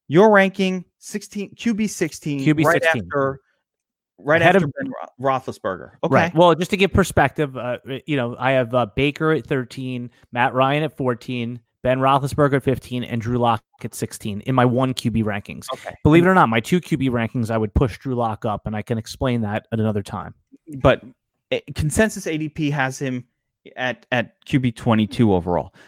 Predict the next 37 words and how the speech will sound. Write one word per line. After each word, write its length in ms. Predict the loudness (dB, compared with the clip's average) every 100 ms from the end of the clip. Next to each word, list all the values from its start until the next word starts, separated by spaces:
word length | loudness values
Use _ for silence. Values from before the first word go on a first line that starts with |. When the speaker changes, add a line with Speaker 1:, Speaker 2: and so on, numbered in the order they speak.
| _
Speaker 1:
Now, 80 | 4
Speaker 2:
Mm-hmm. 80 | 6
Speaker 1:
here's 200 | 6 4
my 160 | 0 2
issue 260 | 0 0
with 220 | 0 0 0
that. 300 | -2 -2 -8 -20 _ _ _ _ _ _ _
Again, 460 | 2 2 2 -2 0
two 160 | 0
Q 220 | 2 2
B 120 | 2 2
league. 300 | 2 0 -6 _ _ _
Everybody's 520 | 2 4 4 4 4
excited. 360 | 2 2 0 -2 _ -2
You, 160 | -2 -2 _ _ _
the, 260 | 0 2 2
the, 280 | 2 4 4 2
the 220 | 2 2
push-up, 520 | 4 4 4 0 0
you're 160 | 0 0
a-, 140 | 0 -2
a-, 140 | -4 -4
ahead 260 | -6 -4 -2
of, 220 | -2 -4 -14 _ _ _ _ _ _ -4
Drew 200 | 4 6
Lock 220 | 8 6
has 180 | 4 2
never 280 | 2 4 2
shown 280 | 2 0 0
anything 680 | -2 0 -2 -4 -6 -6
that 120 | -10 -6
says 220 | -6 -4
he 120 | -8
could 140 | -10
produce 460 | -4 -4 2 0 0
fantasy 460 | -4 -4 -2 -4 -4
points 580 | -2 0 -2 -6 -18